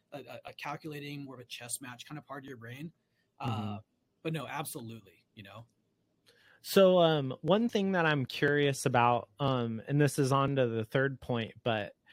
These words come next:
Speaker 2: I wrote this idea of, like, setting a goal for happiness.
Speaker 1: Yep.
Speaker 2: But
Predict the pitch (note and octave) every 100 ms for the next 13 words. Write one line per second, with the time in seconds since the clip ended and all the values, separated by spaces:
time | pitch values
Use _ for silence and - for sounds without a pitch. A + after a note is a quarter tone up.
0 | _ _ - C3+ C3+ C#3 D#3+ F3 - -
1 | _ C#3+ D3+ - C3 C3 B2+ A2+ A2 -
2 | - C3 C#3 C3 A#2+ A#2 A2+ A2+ B2 -
3 | A2+ - C3+ C#3+ D3 D#3+ - - _ -
4 | B2 - _ - D3+ -